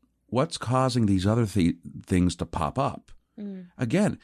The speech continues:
Speaker 1: it's not to make us a neurotic basket case. It's to help us understand what really needs to convert in our life.
Speaker 2: Mm, the root cause.
Speaker 1: The
Speaker 2: Yeah.
Speaker 1: root cause. It could be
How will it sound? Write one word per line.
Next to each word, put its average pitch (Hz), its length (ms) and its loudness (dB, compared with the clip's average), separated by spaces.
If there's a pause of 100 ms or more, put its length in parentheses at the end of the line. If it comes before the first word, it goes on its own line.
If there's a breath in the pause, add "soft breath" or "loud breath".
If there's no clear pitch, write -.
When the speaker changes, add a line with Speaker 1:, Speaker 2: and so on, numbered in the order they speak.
(260 soft breath)
Speaker 1:
it's - 240 -2
not 170 240 2
to 147 80 4
make 123 260 6
us 101 200 0
a 90 80 0
neurotic 85 580 2
basket 131 500 -2
case. - 500 -8 (1300)
It's - 220 -2
to 127 100 2
help 156 320 2
us - 220 -2 (300)
understand 110 760 2
what 104 260 -2
really 139 480 4
needs 107 300 4
to 98 80 -2
convert 95 480 2
in 90 80 2
our 82 120 2
life. 78 540 -4
Speaker 2:
Mm, 208 260 -10
the 175 120 -8
root 180 280 -10
cause. 147 540 -8
Speaker 1:
The 160 140 4
Speaker 2:
Yeah. 165 180 6
Speaker 1:
root 190 220 6
cause. 87 320 0
It 92 80 -2
could 127 280 -2
be 101 360 2